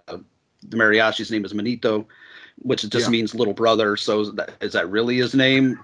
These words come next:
Speaker 2: Right,
Speaker 1: You
Speaker 2: right.
Speaker 1: know?
Speaker 2: Right.
Speaker 1: But I love the, I love the opening. Rodriguez went from being able to orchestrate great action in El Mariachi, and he did a few other things between Mariachi and this. He did Road Racers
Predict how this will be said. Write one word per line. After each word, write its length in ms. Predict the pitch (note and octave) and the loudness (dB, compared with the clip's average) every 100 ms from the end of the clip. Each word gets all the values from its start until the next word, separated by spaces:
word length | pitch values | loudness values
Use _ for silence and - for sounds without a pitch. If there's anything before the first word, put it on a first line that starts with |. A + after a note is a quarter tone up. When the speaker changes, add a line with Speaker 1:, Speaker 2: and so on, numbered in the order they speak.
| - | -8
Speaker 2:
Right, 280 | D3+ B2+ - | -6 -6 -6
Speaker 1:
You 100 | E3+ | 2
Speaker 2:
right. 120 | F3 | 4
Speaker 1:
know? 340 | E3+ D#3+ D#3+ C#3+ _ _ _ _ _ _ _ | 6 4 2 -2 _ _ _ _ _ _ _
Speaker 2:
Right. 160 | A#2 C3+ | -2 2
Speaker 1:
But 80 | E3+ | 4
I 40 | |
love 220 | E3 G3 | 4 2
the, 100 | D3+ | -2
I 80 | C3 | -6
love 260 | C#3 D#3 E3 | -2 -2 0
the 80 | D3+ | 0
opening. 480 | D3 D3+ D#3 D3+ C#3+ - - _ _ | 0 -2 -4 -4 -6 -18 -20 _ _
Rodriguez 680 | A#2+ D3 C#3 E3 E3+ D3 A2 _ - - _ _ | -4 -4 -2 -4 -4 -8 -10 _ -20 -20 _ _
went 220 | C#3+ C#3 - | -8 -8 -8
from 200 | B2 A2+ | -10 -10
being 340 | B2+ C3+ C3+ _ C3 | -8 -6 -8 _ -8
able 240 | C#3+ A#2+ | -6 -6
to 100 | A2+ | -10
orchestrate 880 | - C#3 C#3 A#2 - C3+ A#2 A#2 - | -6 -6 -6 -6 -6 -2 -2 -4 -14
great 340 | A#2+ A#2 D3 C3+ | -10 0 0 2
action 360 | C3 C3 C3 | -2 -4 -6
in 80 | A#2 | -4
El 120 | A#2+ | -2
Mariachi, 560 | A2+ A2 A2 G#2+ G#2+ A#2 | -2 -2 -2 -4 -6 -6
and 100 | A2 | -6
he 120 | B2+ | -4
did 120 | B2+ | -6
a 40 | A2+ | -4
few 180 | D#3+ E3 | 0 0
other 140 | C#3+ | 0
things 180 | C3+ A#2 | -4 -4
between 280 | A#2 C3+ A#2 | -6 -4 0
Mariachi 520 | A2 G#2+ G#2+ - G#2+ | 0 0 -2 -4 -2
and 120 | G#2 | -2
this. 160 | G#2+ - | -2 -4
He 80 | G2+ | -4
did 200 | G#2 F#2+ | -4 -2
Road 260 | A2 A2 | -2 0
Racers 800 | A2 G#2+ G#2 - G#2 G#2 - - | 0 0 0 -2 -4 -4 -6 -10